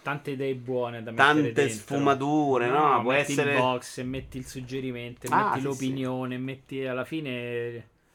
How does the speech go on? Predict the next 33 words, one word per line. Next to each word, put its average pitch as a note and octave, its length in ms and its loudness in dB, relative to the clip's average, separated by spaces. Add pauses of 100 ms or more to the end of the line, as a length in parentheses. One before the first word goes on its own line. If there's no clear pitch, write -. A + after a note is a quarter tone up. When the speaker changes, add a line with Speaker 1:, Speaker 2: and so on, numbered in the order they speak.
(120)
Speaker 1:
torna C3 220 -6
Speaker 2:
Leggiamoci A3 640 6
Speaker 1:
sempre A3 180 0
Speaker 2:
questo, G3 1160 6
l'unico G#3+ 380 4
gioco G#3 260 6
che F3+ 80 6
mi F3 100 6
sono F3 160 2
segnato F#3 380 2
del D#3 180 2
Psyche F#3+ 400 -8
Game E3 200 4
Show. B2+ 300 0
L'hai E3 120 2
visto, - 280 -4
Stone? D3+ 340 -4
Speaker 1:
Del C3 180 -8
che? A#3+ 340 -2
Ah, F#3+ 180 2
il C3 80 -4
P - 160 -14
C - 180 -16
Game D3 180 -12
Show. - 200 -20 (880)
L'hai D#3 140 -18
detto B2 280 -18
da A2+ 80 -16 (140)
me. C3+ 140 -20 (1040)
Speaker 2:
Si - 220 -8
chiama D3+ 460 8
Endless A3 520 4
Dungeon. A2 760 0